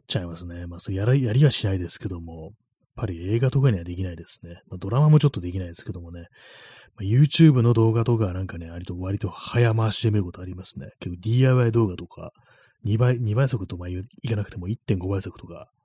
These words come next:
で見てたりするときは、まあ、たびたびありますね。ちょっとあの、悪いかなと思うんですけども、作った人には。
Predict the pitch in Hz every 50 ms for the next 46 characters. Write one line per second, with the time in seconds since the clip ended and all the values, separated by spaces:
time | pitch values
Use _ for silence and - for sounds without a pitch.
0 | _ _ _ _ - 92 85 92 90 - - - 92 90 - - 110 104 - 131
1 | 120 - 110 78 76 73 - _ _ _ _ _ _ _ - 82 82 - - -
2 | 104 107 101 95 98 92 92 95 92 90 - - - - - - _ _ _ _
3 | - 147 131 117 107 104 104 117 - - 117 123 143 127 - 101 95 - - 107
4 | 113 120 107 - - 87 87 90 - - 101 - - - - - 95 92 87 82
5 | -